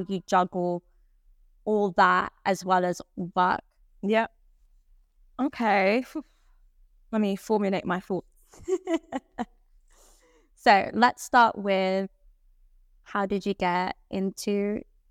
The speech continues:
Speaker 1: acting? And then what was the first one, actually? What was your first passion? Was it filmmaking, theatre,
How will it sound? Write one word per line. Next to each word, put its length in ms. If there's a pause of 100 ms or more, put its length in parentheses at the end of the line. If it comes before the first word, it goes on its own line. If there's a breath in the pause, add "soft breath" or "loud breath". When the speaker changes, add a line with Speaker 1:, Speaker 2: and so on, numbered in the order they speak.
(260)
Speaker 1:
acting? 680 (300)
And 220
then 400
what 180
was 140
the 80
first 340
one, 220
actually? 420
What 160
was 80
your 120
first 300
passion? 220
Was 140
it 80 (120)
filmmaking, 680
theatre, 520